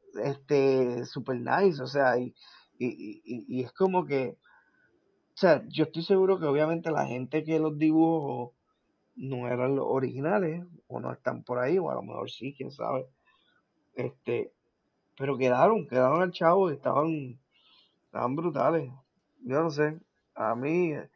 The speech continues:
a mí me gustó, por lo menos la parte de los dibujos <laughs> que quedó super ready. Lo que dice el Juice, pues sí, lo que están diciendo ustedes ahora, pues,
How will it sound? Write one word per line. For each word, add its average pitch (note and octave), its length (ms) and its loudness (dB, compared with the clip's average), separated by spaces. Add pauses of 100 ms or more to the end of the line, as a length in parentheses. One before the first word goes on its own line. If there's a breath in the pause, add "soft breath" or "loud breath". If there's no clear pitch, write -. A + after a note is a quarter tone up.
(460 soft breath)
a B2 200 0
mí C3+ 160 0
me E3+ 120 4
gustó, F3+ 340 8
por E3+ 140 2
lo D3 60 2
menos D#3+ 220 0
la C#3+ 120 2
parte E3 300 2
de G3 160 4
los F#3+ 140 2
dibujos F3 680 2
<laughs> - 20 -10
que C#3 260 -4
quedó B2+ 280 0
super C#3+ 260 -2
ready. C#3 380 -2 (640 soft breath)
Lo C#3+ 260 2
que D3 240 4
dice E3+ 260 0
el G3+ 120 0
Juice, G#3+ 260 -2
pues C#3 240 -6
sí, D#3 280 4
lo C3+ 140 -2
que B2+ 80 -6
están C3+ 240 -6
diciendo E3 380 -6
ustedes E3 320 0
ahora, E3 260 4
pues, C3+ 200 -6